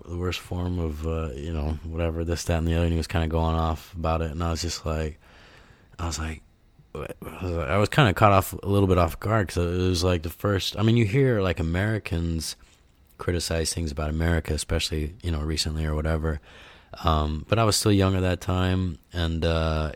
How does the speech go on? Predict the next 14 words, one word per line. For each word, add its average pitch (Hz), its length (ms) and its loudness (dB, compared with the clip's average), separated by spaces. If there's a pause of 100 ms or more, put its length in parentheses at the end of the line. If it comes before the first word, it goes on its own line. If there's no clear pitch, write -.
you 101 100 -2
know, 87 220 4 (340)
the 92 200 0
conversations, 95 880 2
the 87 80 -4
deep 87 220 2
conversations 90 760 2
or 80 220 2 (300)
discussions 90 580 2
or 85 80 4
arguments 87 380 2
you 87 260 0
hear, 90 340 0
like, 85 280 0